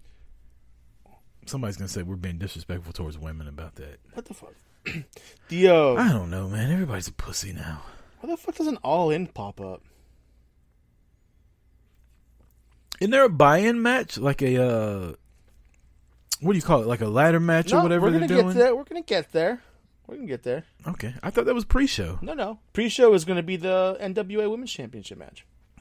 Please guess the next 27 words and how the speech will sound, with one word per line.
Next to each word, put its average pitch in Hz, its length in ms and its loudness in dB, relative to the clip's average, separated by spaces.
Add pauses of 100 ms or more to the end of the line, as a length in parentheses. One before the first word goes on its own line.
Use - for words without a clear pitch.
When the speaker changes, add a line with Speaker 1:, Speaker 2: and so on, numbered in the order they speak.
Speaker 1:
Okay, 107 320 -8
so - 160 -6
I'll 95 160 -4
get 107 160 -6
there 107 100 -2
at 104 80 -2
eight 113 100 -4
o'clock - 340 -10
then. 85 200 -16 (840)
Speaker 2:
And 151 140 -6
then 185 120 2
we 190 100 0
got 185 260 4
the 185 80 -6
T 226 360 -2
N 196 140 2
T. 208 100 -8
Uh, 202 140 4
we'll, 254 220 0
we'll 294 100 -4
jump 190 220 -2
to - 40 -16
that. 135 340 -4
The 156 140 2
Casino 269 480 2
Battle 196 380 4
Royale 131 720 0